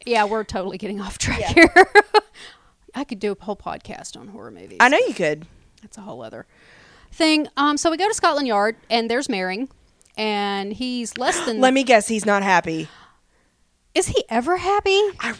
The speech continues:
Speaker 2: really
Speaker 1: Is
Speaker 2: don't
Speaker 1: there
Speaker 2: think
Speaker 1: ever
Speaker 2: he
Speaker 1: a point
Speaker 2: is.
Speaker 1: in which Mering is happy?
Speaker 2: If Mering ever got happy, it would be like, "Y'all have a case because something's fucking wrong."
Speaker 1: Yep. Uh, Gudget's like,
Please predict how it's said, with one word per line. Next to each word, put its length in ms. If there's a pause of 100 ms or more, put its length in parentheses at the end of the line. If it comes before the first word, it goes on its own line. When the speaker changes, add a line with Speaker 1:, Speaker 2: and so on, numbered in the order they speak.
Speaker 2:
really 220
Speaker 1:
Is 80
Speaker 2:
don't 80
Speaker 1:
there 160
Speaker 2:
think 140
Speaker 1:
ever 260
Speaker 2:
he 80
Speaker 1:
a 180
point 180
Speaker 2:
is. 100
Speaker 1:
in 180
which 280
Mering 400
is 280
happy? 580
Speaker 2:
If 140
Mering 360
ever 200
got 220
happy, 340
it 40
would 80
be 120
like, 240
"Y'all 240
have 200
a 60
case 400
because 280
something's 320
fucking 300
wrong." 640
Speaker 1:
Yep. 260 (760)
Uh, 500
Gudget's 440
like, 380